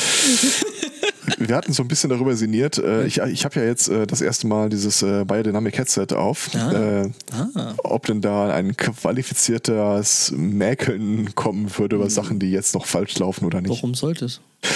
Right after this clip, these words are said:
Speaker 2: Ja, weiß ich doch nicht.
Speaker 1: Das Ding ist
Speaker 2: Du
Speaker 1: schon
Speaker 2: hast,
Speaker 1: gut, ne?
Speaker 2: du hast ja vorher auch schon rumgemäkelt.
Speaker 1: Ja, lass mich halt mäkeln. Wenn du zu leise bist, bist du zu leise. Dann beschwer-, beschweren sich die Leute im Internet
Speaker 2: Ja.
Speaker 1: wieder so: hey, das ist alles viel zu leise, der, der Angbo ist immer so laut und der Rest so leise.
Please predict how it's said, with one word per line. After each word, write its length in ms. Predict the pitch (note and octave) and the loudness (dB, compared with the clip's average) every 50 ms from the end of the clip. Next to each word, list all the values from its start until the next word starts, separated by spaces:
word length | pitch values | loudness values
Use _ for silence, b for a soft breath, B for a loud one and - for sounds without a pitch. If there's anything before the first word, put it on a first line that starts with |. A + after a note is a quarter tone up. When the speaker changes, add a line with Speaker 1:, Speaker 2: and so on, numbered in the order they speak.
| B B - | B B -2
Speaker 2:
Ja, 100 | D3 C3+ | 0 0
weiß 160 | - - - | 0 0 0
ich 100 | F3 - | 0 0
doch 160 | - G#3 - - | -2 -4 -2 0
nicht. 240 | F#2 F#2 - - - | 0 0 0 0 -2
Speaker 1:
Das 100 | - - | 0 0
Ding 120 | D#3+ F#3+ | 0 0
ist 80 | A#3 G#3 | 2 2
Speaker 2:
Du 40 | - - | 2 2
Speaker 1:
schon 80 | - | 2
Speaker 2:
hast, 80 | B2+ - | 2 2
Speaker 1:
gut, 220 | - C4+ - - D#3 | 2 2 0 0 0
ne? 120 | C#3 D3 | 0 2
Speaker 2:
du 80 | G#3+ A3+ | 2 2
hast 100 | A#3+ - | 2 2
ja 60 | A3+ G3+ | 0 -2
vorher 340 | - - A3 G#3 F#3+ F#3 - | 0 0 2 2 2 2 0
auch 100 | G#3+ - | 0 0
schon 160 | - B3 G#3 | 0 0 0
rumgemäkelt. 960 | F3+ C#3+ C3 B2+ B2+ A#2+ A2+ A2+ G2 D3 C3+ - - B2+ A2 F#2 F#2+ - - - | 0 0 2 0 0 2 2 2 2 2 0 2 0 0 0 0 -2 -2 -2 0
Speaker 1:
Ja, 60 | C3+ | 0
lass 160 | F3 F#3+ - | 0 2 2
mich 140 | A3+ G#3+ - | 0 0 0
halt 160 | G#3+ G3 - | -2 0 0
mäkeln. 300 | G#3+ B3+ C4 - A3 D#3+ | 0 0 0 0 0 2
Wenn 120 | C#3+ D#3+ | 2 2
du 60 | D#3+ D#3+ | 0 0
zu 160 | - - D3+ | 0 0 0
leise 240 | B2 B2 D#3 G3 G3+ | 2 2 2 0 0
bist, 200 | F#3+ G#3 - - | -2 -2 -2 -2
bist 200 | A#3 - - - | -2 -2 0 -2
du 40 | - - | 0 0
zu 80 | G#3 | 0
leise. 240 | G#3 G#3 A#3 A#3+ A#3 | 2 2 2 2 2
Dann 140 | G3 F3 E3 | 2 2 2
beschwer-, 240 | D#3 - - C#3+ - | 0 0 0 -2 -2
beschweren 420 | - - D3+ C#3 - E3 D#3+ F3+ | -2 -2 -2 -2 0 0 0 0
sich 140 | E3+ F3 - | 0 -2 -2
die 80 | - D#3 | 0 0
Leute 260 | D3 C#3+ D3+ - A2+ | 0 0 0 0 0
im 80 | A2 C3+ | 0 2
Internet 320 | G3+ - A#3+ A3 G3+ F#3+ | 2 2 4 2 2 2
Speaker 2:
Ja. 40 | F#3 | 2
Speaker 1:
wieder 200 | F3+ F3+ F#3+ F#3+ | 2 2 2 0
so: 220 | F3+ - D3 C3 B2+ | 2 0 0 2 2
hey, 520 | D3 E3 F3+ G3 G3 F#3 F#3 F#3+ F#3 F3+ | 2 2 2 2 4 4 2 2 2 2
das 180 | E3+ D#3 - - | 0 0 0 0
ist 120 | D3+ - | -2 0
alles 200 | - C3+ C3+ C3+ | 0 0 -2 0
viel 140 | - C3 B2 | 0 -2 -2
zu 120 | - - G2+ | -2 -2 0
leise, 680 | G#2+ A#2+ D3 D#3+ E3+ D#3+ - D#3 D3+ D3+ D3+ D3 C#3+ | 0 2 2 2 2 0 0 2 2 2 2 0 0
der, 280 | C#3+ A#2+ A#2+ A#2+ A2+ | 0 0 2 2 0
der 280 | G#2+ - F2 D#2 B1 A#1+ | 0 0 -2 -2 -2 -2
Angbo 320 | G#2+ C#3+ D3+ C#3+ C#3+ C3+ | -2 0 0 0 2 0
ist 120 | A#2+ B2 - | 0 0 0
immer 180 | A#2 B2+ B2 | -2 0 0
so 160 | B2+ C3 B2 A2 | 0 0 0 2
laut 440 | A2+ C3+ - G3+ G3 F#3+ F#3+ F#3 - | 2 2 2 2 2 2 0 0 0
und 80 | C3+ | -2
der 160 | C3 B2 B2 C3 | 0 0 0 -2
Rest 220 | C3+ C3 - - | -2 -2 -2 -2
so 80 | - G#2+ | -2 -2
leise. 760 | F#2+ A#2 D3 E3 F3+ F3+ F3+ E3+ E3+ E3+ E3 E3 E3 E3 E3 | -2 0 0 2 2 2 0 0 0 0 2 2 2 0 -2